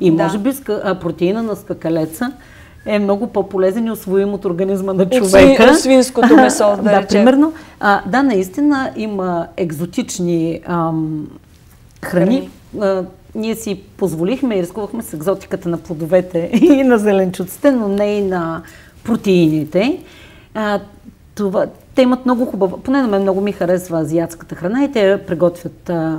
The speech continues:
Speaker 1: прекрасно. А,
Speaker 2: Какво
Speaker 1: но
Speaker 2: ви
Speaker 1: всичко
Speaker 2: хареса
Speaker 1: се яде на
Speaker 2: най-много?
Speaker 1: улицата. А, ние, <laughs> ние бяхме много, а, много впечатлени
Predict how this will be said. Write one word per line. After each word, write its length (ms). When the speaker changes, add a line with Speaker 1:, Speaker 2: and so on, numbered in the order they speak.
Speaker 1:
прекрасно. 720
А, 80
Speaker 2:
Какво 160
Speaker 1:
но 80
Speaker 2:
ви 40
Speaker 1:
всичко 240
Speaker 2:
хареса 180
Speaker 1:
се 100
яде 80
на 160
Speaker 2:
най-много? 280
Speaker 1:
улицата. 460
А, 260
ние, 280
<laughs> 360
ние 200
бяхме 320
много, 720
а, 320
много 260
впечатлени 1080